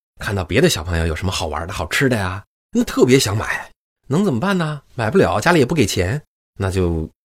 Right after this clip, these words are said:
撒点谎吧。记得有一次看到同桌买了一个小汽车的铅笔盒，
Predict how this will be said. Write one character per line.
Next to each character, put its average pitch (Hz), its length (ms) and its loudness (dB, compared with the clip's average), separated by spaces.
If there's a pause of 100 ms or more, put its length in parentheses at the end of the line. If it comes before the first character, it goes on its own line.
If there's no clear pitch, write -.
(140)
撒 - 140 -2
点 85 120 4
谎 - 240 0
吧。 - 320 0 (640)
记 151 120 0
得 143 100 6
有 117 120 4
一 101 40 0
次 131 100 -2
看 123 160 -4
到 110 100 0
同 104 260 -4
桌 123 220 2
买 87 220 -6
了 82 60 -6
一 87 100 -2
个 92 320 -2 (680)
小 - 280 -4
汽 - 160 -4
车 143 240 0
的 117 60 0
铅 92 180 -4
笔 87 100 -4
盒， - 200 -10